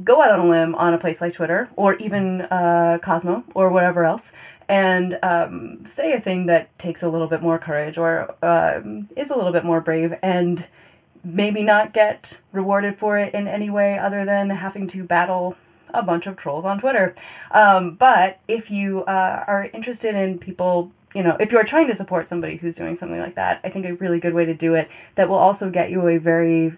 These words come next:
fun, cool story is to then support their work. So, um, that is, that is all I have on that. But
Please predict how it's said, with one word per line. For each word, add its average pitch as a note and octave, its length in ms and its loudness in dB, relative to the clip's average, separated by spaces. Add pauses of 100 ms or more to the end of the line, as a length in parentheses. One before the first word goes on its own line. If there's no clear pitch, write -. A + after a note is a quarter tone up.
(160)
fun, D#3+ 360 0
cool D#3 540 -2 (420)
story E3+ 580 0
is E3+ 260 -2
to E3 280 -2
then D3+ 240 -4
support D3+ 400 -8
their - 140 -10
work. - 260 -6 (120)
So, E3+ 340 0 (540)
um, E3+ 340 -6 (280)
that F#3 180 0
is, F#3 280 -6 (280)
that B3 140 6
is A#3 120 0
all F3+ 160 4
I G3+ 220 2
have E3 180 -2
on D#3 120 -2
that. - 220 -8
But D#3+ 260 -2